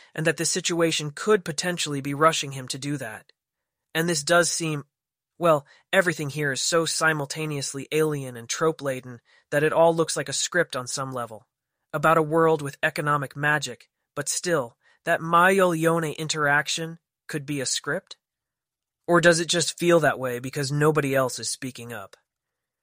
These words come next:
Chelish people stay silent in class too, unfortunately. Ione is the one who ever speaks up anyways,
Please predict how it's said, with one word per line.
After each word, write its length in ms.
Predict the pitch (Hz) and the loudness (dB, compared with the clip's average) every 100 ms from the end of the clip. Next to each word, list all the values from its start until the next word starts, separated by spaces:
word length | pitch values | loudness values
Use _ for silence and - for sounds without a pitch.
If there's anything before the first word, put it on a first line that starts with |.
| _ _ | _ _
Chelish 400 | - 160 143 - | 4 4 4 0
people 260 | 135 127 120 | -8 -10 -8
stay 180 | - | -8
silent 460 | 113 - 127 123 117 | -6 -2 0 -2 -6
in 80 | 117 | -10
class 340 | - 120 110 | -6 -4 -4
too, 340 | - 131 110 101 _ _ _ _ | -8 -8 -10 -16 _ _ _ _
unfortunately. 840 | 127 120 139 127 127 120 110 110 _ _ _ _ _ _ _ - | -14 -8 -6 -4 -6 -12 -16 -18 _ _ _ _ _ _ _ -2
Ione 440 | 160 156 160 143 | 4 6 6 2
is 140 | 123 123 | -6 -8
the 100 | 127 | -8
one 220 | 127 123 | -6 -8
who 160 | 123 127 | -2 0
ever 180 | 127 | 0
speaks 360 | 113 - 127 - | -2 -6 -8 -8
up 160 | 120 131 | -8 -6
anyways, 580 | 131 113 101 104 - | -8 -10 -14 -14 -18